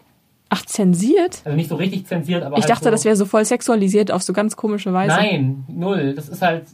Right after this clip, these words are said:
Speaker 2: das Gegenteil. Also eigentlich sollte es ja so eine accurate Darstellung, einfach eine exakte, objektive Darstellung sein.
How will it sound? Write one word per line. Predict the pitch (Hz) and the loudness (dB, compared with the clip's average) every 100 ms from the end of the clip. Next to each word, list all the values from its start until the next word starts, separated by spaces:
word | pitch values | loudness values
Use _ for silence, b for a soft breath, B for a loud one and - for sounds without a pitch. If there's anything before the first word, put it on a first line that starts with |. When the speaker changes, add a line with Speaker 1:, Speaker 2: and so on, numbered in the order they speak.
| - | -10
Speaker 2:
das | 135 | -8
Gegenteil. | 147 196 156 143 | -4 -4 -4 -2
Also | 131 151 | -4 -4
eigentlich | 170 175 139 | -6 -8 -6
sollte | 165 175 | -4 -2
es | 170 | -4
ja | |
so | 151 | -4
eine | 147 | -4
accurate | 165 170 147 143 | -4 -6 -10 -2
Darstellung, | - 185 185 190 202 | -2 -2 -4 -6 -6
einfach | 143 135 | -8 -8
eine | 143 131 131 | -8 -6 -8
exakte, | 135 170 - 160 - | -8 -8 -8 -10 -14
objektive | 147 143 135 139 139 | -14 -12 -12 -12 -6
Darstellung | 135 143 165 175 170 | -6 -6 -12 -12 -10
sein. | 180 202 240 | -8 -8 -10